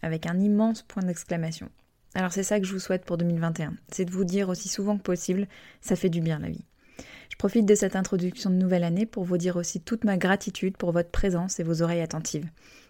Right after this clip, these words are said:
C'est un bonheur de faire grandir ce projet avec et grâce à vous, et l'année deux mille vingt et un réserve bien des nouveautés. J'ai lancé ma société tout début janvier, et je vais très bientôt vous enregistrer un épisode pour vous en dire plus sur ma nouvelle activité.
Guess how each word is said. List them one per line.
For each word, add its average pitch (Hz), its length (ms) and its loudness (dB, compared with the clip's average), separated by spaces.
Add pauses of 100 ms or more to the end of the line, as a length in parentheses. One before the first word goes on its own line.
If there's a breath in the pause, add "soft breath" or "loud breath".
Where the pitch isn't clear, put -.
C'est - 120 -2
un 180 80 4
bonheur 190 380 6
de 190 80 2
faire 175 200 -2
grandir 180 340 -2
ce - 80 -4
projet 175 440 0
avec 180 320 0
et 165 60 -2
grâce 175 300 -2
à 185 60 4
vous, 160 180 -2 (520 loud breath)
et - 60 -2
l'année 175 220 4
deux 185 120 6
mille 185 200 6
vingt 170 180 0
et 180 60 0
un 185 80 2
réserve 170 380 2
bien 180 180 2
des 185 100 4
nouveautés. 160 400 0 (440)
J'ai 180 160 4
lancé 185 280 4
ma 190 100 4
société 185 480 0
tout 214 180 -2
début 196 220 6
janvier, 170 400 2 (180)
et 185 120 4
je 170 80 -2
vais 175 80 2
très - 180 -4
bientôt 196 260 2
vous 180 140 0
enregistrer 170 400 0
un 175 100 0
épisode 170 460 2
pour 170 140 -2
vous 170 160 -2
en 170 60 0
dire 190 260 0
plus 196 200 -4
sur - 240 -4
ma 170 120 2
nouvelle 165 220 0
activité. 160 520 -8